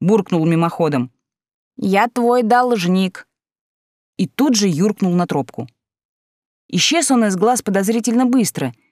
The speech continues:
Я все смотрела вслед. Василий повернулся, улыбка на его лице, казалось, освещала весь лес. "Да и молодец". "Да ну?" "Да, здорово выкрутилась с едой.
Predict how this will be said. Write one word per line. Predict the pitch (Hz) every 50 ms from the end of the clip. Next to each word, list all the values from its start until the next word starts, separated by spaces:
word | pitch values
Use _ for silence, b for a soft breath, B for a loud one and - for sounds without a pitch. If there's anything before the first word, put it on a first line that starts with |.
| _ _ _ _ _ -
Я | - 143 175 190
все | 190 - 196 190
смотрела | - 190 170 160 170 180 175 175
вслед. | 170 - - - 170 147 127 113 _ _ _ _ _ _ _ _ _ _ _ _ _ _ _ _ _ _ _ _ -
Василий | - 160 170 - 269 294 262 226
повернулся, | - 190 180 160 160 151 180 233 269 285 - - 262 247 - b b b b b -
улыбка | 156 160 233 247 - - 240
на | 220
его | 214 208 202 190 190 190
лице, | 190 170 170 - 226 214
казалось, | 214 190 170 165 196 202 196 180 - b b b b
освещала | b - 175 - - 160 165 - - - 175 175 170 160 151
весь | 156 151 - -
лес. | 156 135 120 95 - - - _ _ _ _ _ _ _ _ _ _ _ _ _ _ _ _ _ _ _ _ -
"Да | 135 135
и | 135
молодец". | 135 139 139 160 180 185 151 143 135 143 151 - - - _ _ _ _ _ _ _ _ _ _ _ _ _ _ _ _ -
"Да | 262 349 403
ну?" | 359 254 160 113 - _ _ _ _ _ _ _ _ _ _ _ _ _ _ _ _ _
"Да, | - 127 131 139 170 185 156 120 - _ _ _ _ _ -
здорово | 147 143 139 139 269 320 262 202 180 170 165
выкрутилась | 170 247 269 - 175 147 - 156 151 143 -
с | -
едой. | - 185 208 220 180 123 113 -